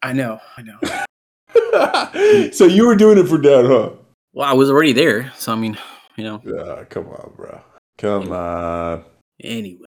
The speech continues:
Speaker 2: So, uh, yeah, you know, to this day, you're still stored in my phone as Akram Canada.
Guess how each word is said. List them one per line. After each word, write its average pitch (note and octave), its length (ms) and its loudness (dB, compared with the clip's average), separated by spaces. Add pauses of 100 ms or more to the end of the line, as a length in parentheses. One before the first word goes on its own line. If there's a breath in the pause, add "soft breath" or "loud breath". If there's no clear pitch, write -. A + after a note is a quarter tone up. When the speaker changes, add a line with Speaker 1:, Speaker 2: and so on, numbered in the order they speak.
Speaker 2:
So, - 120 -16 (440)
uh, F#2+ 120 -20 (140)
yeah, A#2 140 0
you A2 200 2
know, C3+ 140 2
to C3+ 360 0
this B2+ 220 -2
day, G2+ 480 0 (360)
you're G2+ 80 -16
still - 300 -2
stored G#2 280 0
in G2+ 100 -2
my F2+ 120 -6
phone F#2+ 300 -6
as E2+ 200 -12
Akram F#2 280 -14
Canada. F2 460 -10